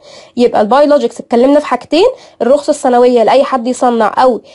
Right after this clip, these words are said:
يبيع البايولوجيكس، زائد ال purity وال potency اللي هنعمل عليها regular inspections لللابس اللي بتصنع البايولوجيكس دي عشان نتأكد إن القواعد العامة للنظافة متحققة في اللابس دي، وهي دي كانت النواة اللي طلع منها ال إن آي إتش.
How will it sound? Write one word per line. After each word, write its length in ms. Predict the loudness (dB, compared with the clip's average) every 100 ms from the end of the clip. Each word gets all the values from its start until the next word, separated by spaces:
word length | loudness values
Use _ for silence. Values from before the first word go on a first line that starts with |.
| _
يبيع 380 | -4 0 2 2
البايولوجيكس، 640 | 2 2 2 2 0 -4 -10
زائد 260 | -2 2 2
ال 80 | 0
purity 340 | 0 0 0
وال 180 | -2 -2 0
potency 360 | 0 0 0
اللي 120 | -2 0
هنعمل 320 | 2 2 2
عليها 420 | 0 0 0 0
regular 480 | 2 2 2 0 -2
inspections 500 | -2 -4 2 2 2 -4 -20 -8
لللابس 580 | -2 2 2 2 0 -2
اللي 100 | -6
بتصنع 420 | -6 -2 0 2
البايولوجيكس 640 | 0 2 2 2 0 -4 -4
دي 100 | -2
عشان 220 | 0 -2
نتأكد 460 | -2 -4 -4 -4 -4
إن 140 | -4
القواعد 440 | -2 0 2 2 0
العامة 460 | 0 0 -2 -2
للنظافة 520 | -2 -2 0 -2 -2
متحققة 540 | -6 -6 -6 -2 -2 -4
في 80 | -4
اللابس 380 | -2 -2 -2 -6
دي، 180 | 0 0 -2 -14 -20 -4
وهي 260 | 0 2 0
دي 140 | 0
كانت 280 | 0 0 -2
النواة 320 | 0 2 2
اللي 120 | 2
طلع 220 | 2 0
منها 340 | 2 0 0 0
ال 80 | -2
إن 160 | 0
آي 340 | 0 0 0 -4
إتش. 280 | -6 -14